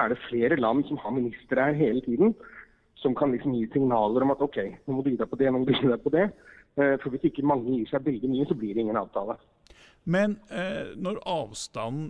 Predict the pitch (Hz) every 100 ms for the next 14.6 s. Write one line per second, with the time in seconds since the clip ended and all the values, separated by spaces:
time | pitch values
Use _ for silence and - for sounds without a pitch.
0 | 143 131 131 131 143 143 143 147 147 147
1 | 170 165 135 175 165 143 120 135 139 143
2 | 131 - 135 139 143 - - 101 104 -
3 | 147 139 - 120 151 131 107 - 110 123
4 | 123 135 139 139 117 104 120 135 - -
5 | 147 101 - 131 120 135 131 - - -
6 | 220 180 143 131 - 156 - 101 107 127
7 | - 127 113 123 131 127 131 143 123 123
8 | 123 - 151 - 98 - 123 - - -
9 | - 113 120 233 170 165 165 - 139 107
10 | - 143 127 135 131 _ 151 143 143 135
11 | 117 135 - - - 110 101 120 131 -
12 | 147 156 151 139 131 131 135 131 147 151
13 | 131 - 135 - - 127 101 110 - 156
14 | 143 135 123 131 -